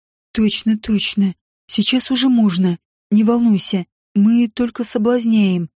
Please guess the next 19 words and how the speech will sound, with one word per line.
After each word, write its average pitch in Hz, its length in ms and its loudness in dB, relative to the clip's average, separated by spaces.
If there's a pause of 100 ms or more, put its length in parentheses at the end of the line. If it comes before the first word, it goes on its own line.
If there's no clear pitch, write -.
(400)
Но 196 220 2
это 220 260 0
не 226 120 2
значит, 214 420 -2
что - 280 -4
соблазним». 196 800 0 (440)
Иштан 220 420 -2
продолжал 226 540 -2
шептать - 480 -8
мне 269 180 0
на 233 180 0
ухо. 185 360 -4 (380)
«Если 202 280 0
почувствуешь, 202 640 -2
что 190 160 -4
для 190 160 0
тебя 196 280 -2
это 196 160 0
слишком, 208 560 -6